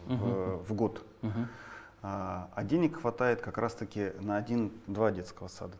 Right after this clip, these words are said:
Speaker 1: Так, э, схема Г Ч П, она позволяет запускать строительство сразу нескольких объектов, потому что в этом случае привлекаются кредитные, э, средства, финансирование происходит со стороны банка, и, э,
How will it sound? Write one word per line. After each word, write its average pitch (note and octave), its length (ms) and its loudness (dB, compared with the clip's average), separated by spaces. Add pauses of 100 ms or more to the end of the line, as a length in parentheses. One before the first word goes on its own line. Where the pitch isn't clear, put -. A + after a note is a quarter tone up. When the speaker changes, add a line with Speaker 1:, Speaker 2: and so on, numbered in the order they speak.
Speaker 1:
Так, G2 320 -2
э, F#2 580 -4
схема G#2 540 -2 (240)
Г G#2 160 -4
Ч - 160 -8
П, F3+ 260 0
она A#2 220 0
позволяет G2 640 -2
запускать G2 600 -6
строительство A#2 800 -4
сразу C#3+ 500 0 (160)
нескольких G#2+ 540 -2 (100)
объектов, G2+ 480 -4 (100)
потому F#2+ 220 -8
что - 160 -8
в G#2 60 2
этом G#2+ 180 -2
случае D3+ 380 -4
привлекаются G#2 760 -4 (600)
кредитные, G#2+ 600 -2 (220)
э, F#2+ 260 -10
средства, C#3+ 480 -2 (220)
финансирование A#2 600 -2
происходит A#2 520 -4
со - 100 -14
стороны G2 380 -2
банка, B2+ 400 -2 (640)
и, A2 360 0
э, F#2 580 -4